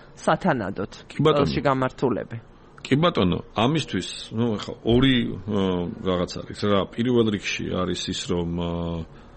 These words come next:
Speaker 2: არსებობს კონკრეტული ობიექტური დაბრკოლებები, რომლებიც უნდა გადაილახოს და მეორე არის ის, რომ, ანუ, მე ყო-, პირველ რიგში ყოველთვის ვიწყებ ხოლმე ჩვენი თავით.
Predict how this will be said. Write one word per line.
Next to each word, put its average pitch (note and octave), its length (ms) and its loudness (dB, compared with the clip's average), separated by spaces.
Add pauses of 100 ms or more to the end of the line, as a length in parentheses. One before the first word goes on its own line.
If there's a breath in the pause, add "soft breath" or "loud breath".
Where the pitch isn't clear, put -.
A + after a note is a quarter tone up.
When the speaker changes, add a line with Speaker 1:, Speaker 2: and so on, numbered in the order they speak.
(100)
Speaker 2:
არსებობს F#2+ 540 2 (960)
კონკრეტული A2+ 520 4
ობიექტური G2+ 540 4
დაბრკოლებები, G2 840 2 (180)
რომლებიც F2 380 0
უნდა E2+ 120 -2
გადაილახოს F#2+ 720 0 (440 loud breath)
და - 160 2
მეორე F3 460 6
არის D#3 300 4
ის, E3+ 180 0
რომ, C3 180 6
ანუ, A2+ 200 4
მე G2+ 160 6
ყო-, - 320 2 (260)
პირველ F#3+ 440 6
რიგში A#2 380 4 (480)
ყოველთვის B2 440 4
ვიწყებ A2 320 2
ხოლმე C3+ 300 4
ჩვენი A#2+ 280 4
თავით. F2+ 360 -2